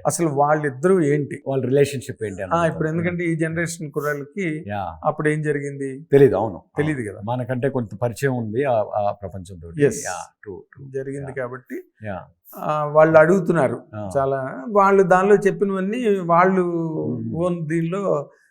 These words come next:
Speaker 2: It's good, no?
Speaker 1: చెప్పారు.
Speaker 2: Some కొత్త ఇన్ఫర్మేషన్ తెలుసుకుంటున్నారు. Whether ఆ, అది మా కథలో ఉందో లేదో అది వేరే విషయం కానీ, so what వాళ్ళు, వాళ్ళు చూస్తున్నది ఉందో లేదో తెలియదు కానీ, again, ఆ, ఇది ఏంటంటే ఈ జర్నీ ఎలా స్టార్ట్ అయిందంటే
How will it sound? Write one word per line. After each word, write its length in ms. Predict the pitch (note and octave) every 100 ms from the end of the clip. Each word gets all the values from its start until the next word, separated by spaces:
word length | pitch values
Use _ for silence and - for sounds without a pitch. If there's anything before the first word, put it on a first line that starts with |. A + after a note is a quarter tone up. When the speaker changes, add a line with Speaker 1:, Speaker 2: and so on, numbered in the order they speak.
| _ E3
Speaker 2:
It's 120 | E3+
good, 140 | G#3
no? 60 | F#3
Speaker 1:
చెప్పారు. 320 | C#4 F3+ F3
Speaker 2:
Some 80 | -
కొత్త 180 | E3+ G3+
ఇన్ఫర్మేషన్ 480 | E3+ G3+ F#3+ -
తెలుసుకుంటున్నారు. 460 | D#3+ D3 C3+ C3+ B2
Whether 240 | A#2+ C3+
ఆ, 300 | B2+ B2 A2
అది 120 | A#2 A#2+
మా 140 | A#2+
కథలో 300 | C3 C3+ F3
ఉందో 240 | C3 D#3
లేదో 200 | E3 D3+
అది 120 | C#3+ B2+
వేరే 180 | D3
విషయం 300 | D#3+ - F3+
కానీ, 220 | D3+ - A#4 - - - G#3+ -
so 60 | D#3
what 260 | A#2 F3+ E3 C#3
వాళ్ళు, 220 | C3+ C#3
వాళ్ళు 420 | A#2+ A#2+ B2+ -
చూస్తున్నది 400 | E3+ - G#3 F3
ఉందో 220 | D#3+ C#3
లేదో 240 | C#3 B2 A#2+
తెలియదు 260 | A#2+ G2+
కానీ, 280 | F#2 G#2+ A#3 - A#2+
again, 340 | D#3 F#3 D#3+
ఆ, 300 | B2 A#2 B2+ - _ _ _ A#2
ఇది 200 | A#2 A#2
ఏంటంటే 480 | D3 D3+ B2+ A#2+ E3+
ఈ 120 | B2
జర్నీ 240 | A2 C3+
ఎలా 140 | D3+ B2+
స్టార్ట్ 260 | - G#2+
అయిందంటే 440 | A2 G#2+ F#2+ E3+